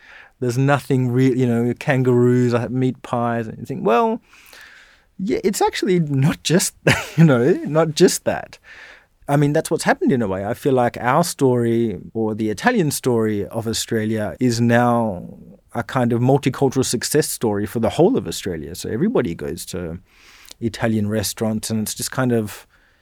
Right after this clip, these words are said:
accepted that Italians are part of Australian culture now, in the same way that Asian friends and Asian migration or Asian food now is such a mainstream part of Australian culture. So in that sense, I don't feel like it's so foreign anymore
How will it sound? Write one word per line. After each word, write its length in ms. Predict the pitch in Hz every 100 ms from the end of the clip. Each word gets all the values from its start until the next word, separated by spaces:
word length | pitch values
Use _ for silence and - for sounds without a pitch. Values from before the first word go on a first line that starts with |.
| _
accepted 720 | 123 - - 147 - 104 87
that 200 | 90 76 - _ _ _ _
Italians 580 | 117 - 113 113 107 95
are 240 | - 110
part 340 | 120 - 107 107
of 400 | 101 98 101 -
Australian 500 | 104 - 117 104 95
culture 380 | - 160 - 85
now, 340 | 64 - - _ _ _ _
in 140 | 123
the 100 | 123
same 360 | 117 - 123 113
way 200 | 110 113
that 220 | 104 107 95 -
Asian 480 | 131 135 131 127 123
friends 600 | - 127 120 120 117 110
and 140 | 107
Asian 360 | 120 127 120 120
migration 420 | 113 110 113 104
or 60 | 98
Asian 340 | 131 127 127
food 320 | - - 107
now 240 | 104 98 104
is 80 |
such 200 | - 107
a 40 | 107
mainstream 600 | 107 104 107 - 110 110
part 320 | - 101 101
of 360 | 101 98 98 -
Australian 560 | - 110 - 101 92 90
culture. 480 | - 78 - - 52 _ - - _ _ - _ _ _ _ _
So 260 | - 135 131
in 100 | 156
that 180 | 214 -
sense, 340 | 160 127 -
I 120 | 117
don't 300 | 113 147 -
feel 320 | - - 139
like 240 | 123 113 101
it's 160 | 110
so 300 | - - 123
foreign 460 | 117 - 117 120 98
anymore 500 | 85 76 - - -